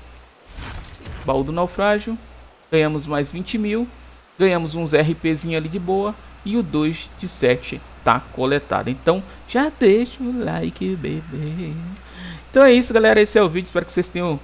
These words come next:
curtido aí o vídeo. Deixa seu like aí. Comenta aí se você conseguiu já pegar o traje. Se você fez aquele bugzinho ou não. E se deu certo. Ou se você tá tentando fazer o bug novamente.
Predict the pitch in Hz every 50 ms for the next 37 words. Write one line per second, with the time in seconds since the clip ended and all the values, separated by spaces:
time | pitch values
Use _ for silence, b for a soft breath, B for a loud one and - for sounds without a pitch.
0 | - - - - - 170 165 139 - - 170 165 160 156 139 123 143 160 160 165
1 | 143 139 170 190 208 - 214 - - 180 165 160 160 160 156 - 143 147 156 -
2 | - 196 175 160 165 180 - 160 165 - 160 147 165 - 165 151 - 139 147 147
3 | 151 147 - 147 143 147 143 143 - - 135 143 147 147 143 147 139 - 151 143
4 | - - - 143 139 147 - 143 139 135 135 143 139 135 127 139 147 139 131 135
5 | 143 156 B B B B B B 160 147 - 165 165 160 156 - 147 143 143 147
6 | - 175 185 - 190 185 180 - 165 - 170 165 160 - 160 156 - - 143 135
7 | 143 143 143 131 135 143 143 135 139 135 131 131 131 131 143 151 - 165